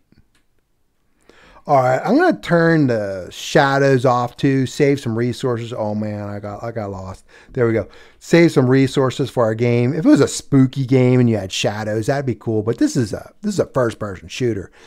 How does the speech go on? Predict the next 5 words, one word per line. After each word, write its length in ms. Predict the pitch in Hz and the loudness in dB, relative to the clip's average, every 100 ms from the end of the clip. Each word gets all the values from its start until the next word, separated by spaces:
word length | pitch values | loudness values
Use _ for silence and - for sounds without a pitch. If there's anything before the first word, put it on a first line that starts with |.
| - - | -20 -18
So 540 | - 170 143 131 123 - - _ _ | 2 6 8 6 2 -8 -20 _ _
with 480 | 151 156 254 285 240 247 | -4 0 2 2 0 -2
our 220 | 147 139 | -4 -4
group 440 | 123 123 165 208 208 | -4 0 2 2 -2
selected, 920 | - 143 123 117 110 - 160 208 | -4 -2 -2 -4 -6 -8 -8 -8